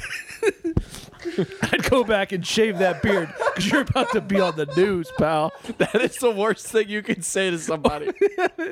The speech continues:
Speaker 1: Man, uh,
Speaker 2: Oh. What are you doing here? "No, I'm, <laughs> I'm about to get on the news, dude." <laughs>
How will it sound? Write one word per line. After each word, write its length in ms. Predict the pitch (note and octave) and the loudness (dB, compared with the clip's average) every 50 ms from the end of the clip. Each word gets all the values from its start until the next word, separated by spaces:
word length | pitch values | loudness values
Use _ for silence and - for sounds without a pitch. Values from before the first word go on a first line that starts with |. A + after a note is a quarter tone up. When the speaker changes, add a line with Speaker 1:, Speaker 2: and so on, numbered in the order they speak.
| C#4 - - D4 C#4+ C#4+ C#4+ C#4 G#3+ | -8 -10 -12 -14 -8 -4 -4 -4 -2
Speaker 1:
Man, 380 | B3+ B3+ A#3 A#3 B3 B3 A3+ G#3+ | 0 0 0 0 -2 -4 -2 -2
uh, 640 | A3 A#3 A3+ G#3+ G3 F3+ E3 D#3 D3 C#3 C3+ - - | 0 2 2 2 2 0 0 -2 -2 -2 -4 -6 -6
Speaker 2:
Oh. 400 | C#4+ B3+ - - - B3+ G#3 - - - B3+ A#3 | -6 -6 -4 -2 -2 -2 -2 -2 -2 -2 -2 0
What 120 | E3 G#3+ | 0 0
are 40 | B3+ | 0
you 80 | B3+ G#3+ | 0 2
doing 200 | A#3+ B3 B3+ A3+ | 0 0 0 0
here? 220 | F#3+ E3+ B2 A#2 C3 | 0 0 -2 -2 -2
"No, 140 | D3+ F3 G3 | 0 0 0
I'm, 220 | G3+ F#3 F3+ C3+ - | 0 -2 -6 -8 -6
<laughs> 80 | - - | -2 0
I'm 120 | - A#3 - - G#3 G3+ G3 | 0 0 0 0 -2 0 0
about 220 | - A3+ G#3 - | 2 0 2 2
to 80 | - F3 | 0 -2
get 160 | D#3 F3+ E3+ | 0 0 2
on 280 | D3+ D3 C#3+ C#3 C3+ B2+ | 2 0 0 -2 -2 -2
the 120 | C3+ C3 | -2 -2
news, 480 | B2+ C3 C#3+ C#3 - D#3 C3 C3 - - | 0 0 -2 -2 -2 -2 -2 -4 -4 -4
dude." 400 | - - - - - - E3 - - | -4 -6 -6 -4 -4 -4 -4 -4 -4
<laughs> 60 | - | -8